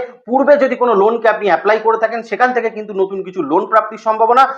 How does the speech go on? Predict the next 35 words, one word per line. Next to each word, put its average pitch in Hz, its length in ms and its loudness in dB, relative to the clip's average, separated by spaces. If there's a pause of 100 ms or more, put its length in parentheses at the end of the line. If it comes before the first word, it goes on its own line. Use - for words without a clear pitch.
(140)
অবশ্যই 220 420 2
তুলা 190 180 0
রাশির 180 260 -2
জাতক 170 260 -2
জাতিকাদের 160 420 -2
এই 151 100 -8
সময় 156 200 -8
কিন্তু 156 200 -8 (120)
বিজনেস 196 280 -6
ক্ষেত্রে 170 260 -2 (360)
থাকতে 202 280 2
চলেছে। 185 320 2 (360)
মোস্ট 262 280 4
ইম্পর্টেন্ট 240 420 0
যে 220 80 -4
জায়গাটা 196 320 4
কিন্তু 196 220 -4
বিজনেসে 175 360 -4
থাকবে 175 300 0
সেটা 190 200 -4
কিন্তু 180 200 -6
এই 165 100 0
মুহূর্তে 170 300 0 (340)
দ্বিতীয় 185 280 0
সপ্তমপতি 208 540 -2
নবমে 175 320 2
থাকার 175 320 -2
জন্য 196 180 0 (320)
এই 208 220 2
কিন্তু, 226 280 -4
আহ, 151 400 6 (220)
আগস্ট 175 240 2
মাসের 196 240 -4
ছাব্বিশ 170 360 -2
তারিখ 208 160 2